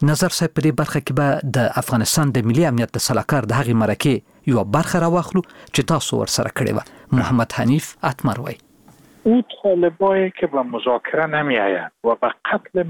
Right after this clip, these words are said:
Speaker 2: مردم ما ادامه می‌دهند، علما را از خوب، خوب بکشید. ولی در عین زمان راه‌های دیگر هم در پیش گرفتیم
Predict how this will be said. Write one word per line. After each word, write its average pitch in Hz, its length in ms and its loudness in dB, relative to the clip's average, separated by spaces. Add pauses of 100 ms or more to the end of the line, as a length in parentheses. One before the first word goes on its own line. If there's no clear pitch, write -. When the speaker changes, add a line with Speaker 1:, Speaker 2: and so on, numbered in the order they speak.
Speaker 2:
مردم 165 420 -2 (140)
ما 156 180 2
ادامه 110 480 -2
می‌دهند، - 400 -6 (460)
علما 240 340 2
را 247 80 2
از 202 80 -4 (160)
خوب، - 320 -8
خوب - 240 -4
بکشید. - 560 -6
ولی 262 240 4
در 190 220 -4
عین 262 280 -4 (140)
زمان 170 500 -6
راه‌های 175 380 2
دیگر 156 320 0 (160)
هم 175 240 -8
در 127 200 0
پیش - 280 -4 (100)
گرفتیم 196 720 0